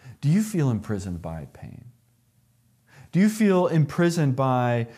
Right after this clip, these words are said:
the pain of division? Do you feel imprisoned in the season by relational pain? Again, we mentioned it's political season, and the effects, the fruit of political season is often animosity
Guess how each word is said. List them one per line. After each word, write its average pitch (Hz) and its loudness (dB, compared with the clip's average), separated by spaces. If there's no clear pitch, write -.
the 147 0
pain 143 0
of 120 -2
division? 127 -4
Do 156 0
you - 0
feel 180 2
imprisoned 165 0
in 143 0
the 139 0
season 135 0
by 127 0
relational 131 0
pain? - -18
Again, 160 0
we 147 4
mentioned 139 0
it's 117 -4
political 143 -2
season, 95 -6
and 95 -2
the 104 -2
effects, 175 -2
the 120 -6
fruit 196 0
of 147 0
political 180 -2
season 123 -2
is 107 -4
often 127 -2
animosity 120 -2